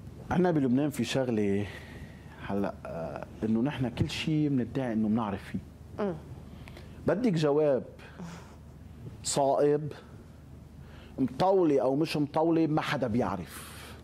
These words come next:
Speaker 1: ما حدا عنده جواب. نحن مشكلتنا بلبنان إنه ما بنقول ما بعرف. يعني أنا بعتبر إذا قلت لك على شيء سؤال، إذا سألتيني هلأ بالشق الاقتصادي
Speaker 2: تخلص الحلقة.
Speaker 1: وقلت لك ما بعرف، إنه يعني هيدي أوف، طالع يحكي وما بيعرف.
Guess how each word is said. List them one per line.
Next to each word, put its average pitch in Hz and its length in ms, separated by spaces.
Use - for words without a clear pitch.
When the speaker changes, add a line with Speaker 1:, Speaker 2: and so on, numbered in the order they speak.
Speaker 1:
ما 269 260
حدا 240 320
عنده 208 260
جواب. 147 420
نحن 269 300
مشكلتنا 247 440
بلبنان 208 420
إنه 226 120
ما 254 120
بنقول 240 220
ما 180 120
بعرف. 139 480
يعني 127 200
أنا 170 100
بعتبر 147 380
إذا 123 160
قلت 120 180
لك 143 200
على 113 180
شيء 117 200
سؤال، 117 280
إذا 117 140
سألتيني 131 440
هلأ 127 180
بالشق - 420
الاقتصادي 113 600
Speaker 2:
تخلص 247 220
الحلقة. 233 360
Speaker 1:
وقلت 139 300
لك 156 280
ما 156 120
بعرف، 170 680
إنه 156 260
يعني 165 320
هيدي 151 500
أوف، 208 260
طالع 180 260
يحكي 175 300
وما 170 180
بيعرف. 165 480